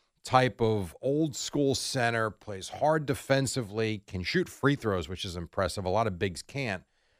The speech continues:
But for them to have that possession that they had last night, I'm talking about the seventy-sixers, where they were really doing not much of anything in the overtime on this one specific possession,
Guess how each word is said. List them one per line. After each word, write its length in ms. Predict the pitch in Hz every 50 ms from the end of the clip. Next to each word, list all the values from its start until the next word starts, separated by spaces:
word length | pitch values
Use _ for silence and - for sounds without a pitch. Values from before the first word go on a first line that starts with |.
| _ _ _ _ _ _ _ _ -
But 200 | - 151 143 -
for 380 | - - - 151 151 151 147 139
them 260 | 123 160 196 214 208
to 100 | 196 175
have 240 | 160 165 160 151 127
that 240 | 139 143 127 - -
possession 480 | 143 139 120 123 135 123 - - 131
that 140 | 113 104 -
they 160 | 117 113 98
had 260 | 95 107 107 110 107
last 340 | 98 95 87 85 82 - -
night, 200 | 98 90 90 80
I'm 80 | 90 -
talking 240 | - 131 131 139 135
about 180 | 131 123 120
the 80 | - 104
seventy-sixers, 840 | - 127 123 104 110 110 101 - - 101 87 - - 90 87 82 -
where 280 | - 104 101 98 101
they 140 | 95 101 98
were 120 | 98 104
really 300 | 101 107 135 160 180 170
doing 480 | 147 117 139 131 123 117 113 107 107 110
not 160 | 110 139 147
much 220 | 143 135 123 - 117
of 80 | 98
anything 320 | 113 120 113 98 87 85 87
in 80 | 87
the 80 | 95 98
overtime 480 | 107 104 110 101 - 101 95 92 90
on 80 | 92 92
this 120 | 90 -
one 200 | - 104 117 123
specific 440 | - - - 98 87 110 95 92 80
possession, 560 | 78 101 101 175 202 175 - 151 135 127 117